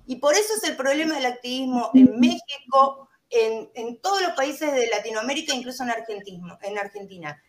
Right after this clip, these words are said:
El egocéntrico, el ego-, el egocentrismo, creer que nadie es reempa-, reemplazable. Cuando vos batallás sobre una idea y eliminás esa idea,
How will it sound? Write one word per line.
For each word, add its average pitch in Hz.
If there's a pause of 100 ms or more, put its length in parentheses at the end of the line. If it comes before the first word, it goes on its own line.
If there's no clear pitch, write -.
(140)
El 233
egocéntrico, 220 (220)
el 208
ego-, 233
el 240
egocentrismo, 240
creer 247 (380)
que 254
nadie 370
es 381
reempa-, 247 (180)
reemplazable. 208 (320)
Cuando 247
vos - (120)
batallás 330
sobre 294
una 302
idea 247
y 196
eliminás 233
esa 302
idea, 247